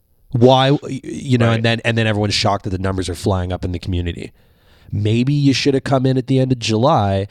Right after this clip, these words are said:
Speaker 1: and given it four or five weeks to figure out how you're going to pull that off. And if you can't pull it off, what are you going to do about it?
Speaker 2: Then don't.
Speaker 1: Exactly. So it's not like, "Oh, touring's ready. Cool." Like,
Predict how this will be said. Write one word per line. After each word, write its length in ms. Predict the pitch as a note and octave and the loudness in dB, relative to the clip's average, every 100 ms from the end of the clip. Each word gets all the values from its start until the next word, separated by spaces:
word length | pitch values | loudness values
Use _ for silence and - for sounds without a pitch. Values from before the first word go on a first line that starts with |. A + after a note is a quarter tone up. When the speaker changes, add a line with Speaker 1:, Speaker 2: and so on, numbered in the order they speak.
| - | -6
Speaker 1:
and 260 | A2 A2+ | -4 0
given 280 | A2 A#2 A2 | 2 2 2
it 100 | A2 | 0
four 240 | - A#2 | 0 2
or 40 | A#2+ | 2
five 280 | - G#2+ G#2 | 2 0 0
weeks 320 | C3+ D3+ A#2 | 0 0 -2
to 100 | - | -4
figure 320 | - A2+ G#2+ | 0 0 2
out 100 | G#2 | 0
how 160 | G#2 G#2+ | 0 -2
you're 180 | A2+ A2 | 0 0
going 180 | G#2+ G2+ | 0 -2
to 40 | |
pull 240 | F#2+ A2+ | 0 0
that 160 | G#2 G2 | 2 2
off. 380 | G#2 F#2+ - - - | 0 0 -6 -12 -4
And 160 | A#2 | -2
if 180 | A2 - | -2 -6
you 80 | G#2+ | -10
can't 320 | - C#3+ F3 | -4 -2 -2
pull 220 | - G#2+ | 0 0
it 60 | G2+ | 0
off, 240 | F#2+ F#2+ G2 - | 0 -2 -4 -6
what 280 | F#2 F#2+ A#2+ | -2 2 2
are 40 | |
you 120 | A2 | 2
going 240 | G#2 G#2+ G2+ | 0 -2 -2
to 80 | F#2+ | 0
do 100 | A#2 | 2
about 300 | G#2 F2 F#2 | 2 -2 -6
it? 180 | - - _ - | -8 -12 _ -14
Speaker 2:
Then 140 | G2 | -6
don't. 320 | A2 A#2 F#2 - _ _ _ - | -4 -4 -6 -14 _ _ _ -8
Speaker 1:
Exactly. 720 | G2 F#2+ G2+ F#2 F2+ - - - | -4 -2 0 -2 -6 -10 -12 -10
So 180 | - A#2+ | -2 0
it's 140 | A2 | 0
not 160 | A#2+ A2 | 0 0
like, 220 | G#2+ G2+ - - | 0 -2 -10 2
"Oh, 280 | F3+ D#3+ A2 | 4 4 2
touring's 420 | - F3 C#3 A2 | 2 2 2 0
ready. 140 | A2 | -2
Cool." 260 | G2+ G3+ D3+ | 2 2 2
Like, 260 | A#2 G#2+ | 0 0